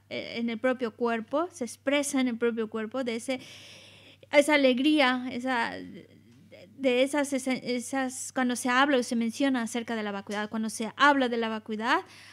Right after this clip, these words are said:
hay una emoción especial que se ve reflejada, una devoción especial, el, el, como ya dijo, se erizan los pe-,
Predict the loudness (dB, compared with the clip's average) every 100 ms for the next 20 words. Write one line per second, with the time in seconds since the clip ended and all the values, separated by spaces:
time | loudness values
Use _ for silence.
0 | -4 0 2 2 0 -2 0 2 0 -2
1 | -4 0 -2 -2 -6 -6 -6 -4 -6 -6
2 | -8 -6 -4 -2 -2 -2 -4 -8 -20 -20
3 | -2 0 2 0 0 0 0 -2 -8 -6
4 | -4 0 0 -2 -8 -20 -12 -8 -8 -4
5 | -2 -2 -8 _ _ _ -8 -6 -4 -6
6 | -6 -10 -8 -4 -4 -4 -8 -6 -8